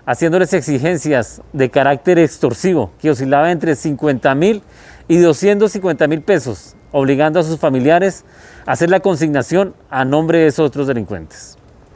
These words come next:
Debemos informar que tenemos al menos dentro del acero probatorio al menos once víctimas, personas que fueron extorsionadas por ese grupo delincuencial.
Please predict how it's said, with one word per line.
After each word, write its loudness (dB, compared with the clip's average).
Debemos 2
informar 0
que 2
tenemos 0
al 0
menos 2
dentro -2
del 4
acero 0
probatorio 2
al 0
menos 0
once 0
víctimas, -4
personas -2
que -2
fueron 0
extorsionadas 2
por -2
ese -2
grupo -2
delincuencial. -4